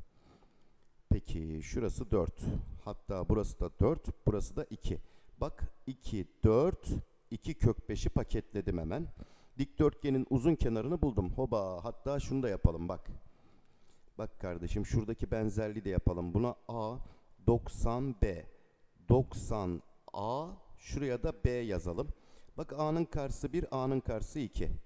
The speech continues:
İki katıymış. B'nin karşısı dört, B'nin karşısı iki olacak. Bir, ikiden de kısa kenarda kök beş geldi.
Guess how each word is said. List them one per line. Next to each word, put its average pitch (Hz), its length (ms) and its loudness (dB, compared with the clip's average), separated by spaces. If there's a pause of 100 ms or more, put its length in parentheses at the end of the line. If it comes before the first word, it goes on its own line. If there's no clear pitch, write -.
İki - 200 -4
katıymış. - 600 -6 (360)
B'nin 147 280 6
karşısı 113 400 0
dört, - 280 2
B'nin 131 240 2
karşısı - 360 -2
iki - 240 2
olacak. 117 500 0
Bir, 175 100 2
ikiden 117 480 -2
de 196 160 0 (120)
kısa 156 240 -2
kenarda 123 460 0
kök - 360 2
beş 107 220 -2
geldi. 80 320 -8